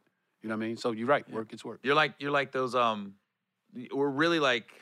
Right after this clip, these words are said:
Speaker 2: uh, those, those free agents in the N F L, the last preseason game, where they're like, "Look, they got Tom Brady.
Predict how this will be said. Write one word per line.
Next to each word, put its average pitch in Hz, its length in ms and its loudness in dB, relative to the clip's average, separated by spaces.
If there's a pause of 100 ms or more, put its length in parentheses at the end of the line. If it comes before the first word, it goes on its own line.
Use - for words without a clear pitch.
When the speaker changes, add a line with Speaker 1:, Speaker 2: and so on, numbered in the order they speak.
(240)
Speaker 2:
uh, 101 440 -2
those, 107 400 -8
those 107 160 -8
free 123 280 -4
agents 117 400 -2
in 107 60 -10
the 101 80 -6
N 110 80 -6
F 107 160 -4
L, 110 180 2
the 107 80 -8
last 107 280 -2
preseason 117 460 -6
game, 127 280 -4 (380)
where 113 120 -2
they're 117 120 4
like, 104 280 2 (640)
"Look, 160 280 6 (460)
they 233 100 2
got 196 180 6
Tom 156 260 6
Brady. 127 340 4